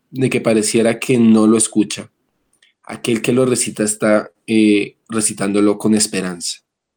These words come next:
recordando que en aquel tiempo los padres de Israel confiaron en él y él los liberó. Lo con-, confiaron en él y no se arrepintieron de haber confiado en Dios.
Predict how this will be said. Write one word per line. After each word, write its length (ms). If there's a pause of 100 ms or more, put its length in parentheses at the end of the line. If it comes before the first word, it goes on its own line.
(520)
recordando 800
que 260 (1120)
en 200
aquel 360
tiempo 520 (440)
los 320
padres 520
de 80
Israel 480 (300)
confiaron 600
en 100
él 280 (1080)
y 220
él 100
los 160
liberó. 480 (1000)
Lo 160
con-, 260
confiaron 480
en 140
él 340
y 120
no 140
se 120
arrepintieron 680
de 80
haber 220
confiado 460
en 120
Dios. 440